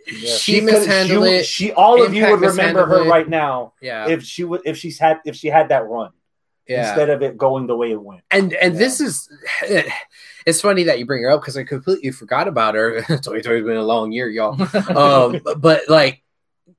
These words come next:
Speaker 2: I was such a supporter of Tessa because we saw her second match ever live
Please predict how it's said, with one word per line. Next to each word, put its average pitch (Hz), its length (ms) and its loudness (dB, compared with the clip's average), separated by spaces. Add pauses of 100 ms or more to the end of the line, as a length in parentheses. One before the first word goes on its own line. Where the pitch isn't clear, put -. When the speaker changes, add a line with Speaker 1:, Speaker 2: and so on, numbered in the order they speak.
(280)
Speaker 2:
I 247 120 4
was 285 200 0
such 262 240 2
a 262 60 -8
supporter 262 560 -4
of 139 140 -4
Tessa 135 280 -8
because 180 380 -6
we 240 140 -10
saw 247 340 -2
her 208 220 0
second 262 540 0 (100)
match 233 400 2 (100)
ever 202 500 4
live 175 640 0